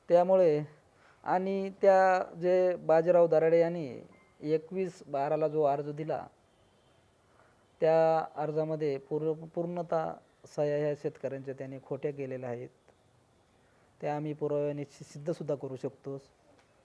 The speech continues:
त्यामुळे त्यांचा त्या जमिनीशी किंवा त्या तळ्याशी काही संबंध नसताना, त्याची कुठल्याही प्रकारची त्या ठिकाणी जमीन जात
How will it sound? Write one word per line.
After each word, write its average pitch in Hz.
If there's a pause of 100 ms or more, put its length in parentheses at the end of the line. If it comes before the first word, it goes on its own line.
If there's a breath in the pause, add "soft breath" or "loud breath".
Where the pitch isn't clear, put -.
(160)
त्यामुळे 156 (600 soft breath)
त्यांचा 175
त्या 185
जमिनीशी 175
किंवा 165
त्या 165
तळ्याशी 165
काही 160
संबंध 156
नसताना, 151 (360 soft breath)
त्याची 160
कुठल्याही 185
प्रकारची 160
त्या 151
ठिकाणी 147
जमीन 135
जात 135